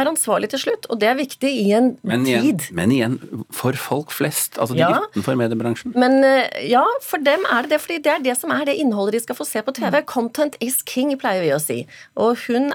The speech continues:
Speaker 1: er ansvarlig til slutt. Hvis ikke dere får det innholdet dere vil ha, så kan dere til slutt gå til henne.
Speaker 3: <laughs> Ja, og så tenker jeg, en ting er jo at, eh, kringkastingssjefen har veldig mye å si, for hvis oppskyndingen og tilliten til N R K faller, så tenker jeg at, eh, resten av oss i mediebransjen også er i trøbbel, fordi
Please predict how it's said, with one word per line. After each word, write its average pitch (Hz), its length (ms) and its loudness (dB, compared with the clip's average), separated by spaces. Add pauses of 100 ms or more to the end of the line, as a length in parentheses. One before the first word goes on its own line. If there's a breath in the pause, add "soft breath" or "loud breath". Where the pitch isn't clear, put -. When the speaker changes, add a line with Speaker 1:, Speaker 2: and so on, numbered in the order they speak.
Speaker 1:
er 180 160 0
ansvarlig 160 440 0
til 202 80 -6
slutt. 165 200 -4
Hvis 226 240 -2
ikke - 180 -2
dere 214 220 2
får 220 200 0
det 220 120 2
innholdet 160 220 2
dere 208 180 2
vil 240 80 0
ha, 294 100 4 (120)
så - 180 -6
kan 165 140 -2
dere 185 140 0
til 196 120 -6
slutt 151 220 -2
gå - 220 -6
til 143 80 -4
henne. 143 320 -4 (180)
Speaker 3:
<laughs> 165 760 2 (480 loud breath)
Ja, 220 140 2
og 233 80 4
så 262 80 4
tenker 240 240 -2
jeg, 220 280 4
en 226 180 0
ting 233 160 -4
er 202 100 0
jo 208 80 -2
at, - 60 -20 (260)
eh, 208 160 2
kringkastingssjefen 185 800 -6
har 202 220 -2
veldig 208 180 -2
mye 214 140 -2
å - 20 -8
si, 202 220 -6
for 208 180 -12
hvis - 240 -6 (220)
oppskyndingen 202 640 -2
og 208 100 -4
tilliten 196 380 -4
til 202 140 -2
N 214 80 0
R 214 120 -2
K 202 300 0
faller, 247 400 2
så - 180 -2
tenker 208 300 2
jeg 185 40 6
at, 190 180 -2
eh, 185 260 2
resten 180 320 0
av 170 80 0
oss 175 160 -4
i 196 40 0
mediebransjen 175 600 0
også - 320 -6
er 190 160 0
i 202 80 6
trøbbel, 233 400 4
fordi 196 240 -6